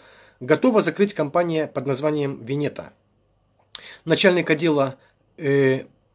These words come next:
пропульсивных установок Кирилл Елизаров отмечает, что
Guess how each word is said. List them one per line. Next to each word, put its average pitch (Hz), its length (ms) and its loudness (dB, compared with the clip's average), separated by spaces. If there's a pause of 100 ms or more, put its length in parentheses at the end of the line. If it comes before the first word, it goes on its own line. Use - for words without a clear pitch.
(320)
пропульсивных 165 960 2
установок 202 680 -2
Кирилл 151 460 0
Елизаров 151 560 2 (280)
отмечает, 151 680 0
что 123 320 -4